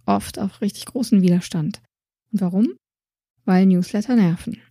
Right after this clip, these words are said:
angeblich. Und besonders die von den Kollegen und Kolleginnen.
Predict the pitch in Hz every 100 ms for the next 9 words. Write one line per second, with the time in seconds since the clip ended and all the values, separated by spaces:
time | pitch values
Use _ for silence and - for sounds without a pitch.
0 | - 196 185 196 190 202 - - 208 190
1 | 214 196 196 196 - 208 - 196 185 214
2 | - - 180 180 - 208 160 190 226 208
3 | 190 208 190 170 170 165 208